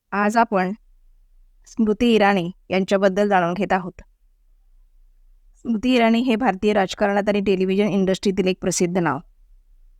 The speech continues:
आज फार कमी लोकांना माहीत आहे की स्मृती इराणी राजकारणात येण्यापूर्वी एक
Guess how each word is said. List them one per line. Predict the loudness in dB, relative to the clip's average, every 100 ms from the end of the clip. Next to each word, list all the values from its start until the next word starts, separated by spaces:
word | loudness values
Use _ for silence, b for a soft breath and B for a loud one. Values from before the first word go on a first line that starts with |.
| _ _ _ _ _
आज | -2 -2 2
फार | 0 2
कमी | 2 2
लोकांना | 2 2 2
माहीत | 2 0
आहे | 0 0
की | 0
स्मृती | 0 0 0 2 2
इराणी | 2 2
राजकारणात | 0 0 -2 -2 0
येण्यापूर्वी | -2 -2 0 0 0 -4 -6
एक | -6